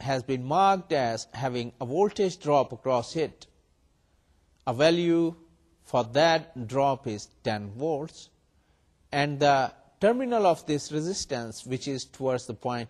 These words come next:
B, is negative. Therefore, we will write minus ten, and we reach at the point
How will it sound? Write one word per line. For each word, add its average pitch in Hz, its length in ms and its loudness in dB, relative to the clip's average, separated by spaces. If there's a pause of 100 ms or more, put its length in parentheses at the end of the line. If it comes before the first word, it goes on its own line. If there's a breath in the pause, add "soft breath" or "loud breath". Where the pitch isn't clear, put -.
(140)
B, 123 400 -4 (200)
is 123 380 -6
negative. 147 600 -4 (920)
Therefore, 135 760 2 (180)
we 120 100 -2
will 113 240 -4
write 175 480 6 (480)
minus 120 680 -4 (180)
ten, 180 400 2 (800)
and 135 180 -4
we 139 60 0
reach 190 400 0
at 131 220 4
the 120 60 -2
point 113 440 -8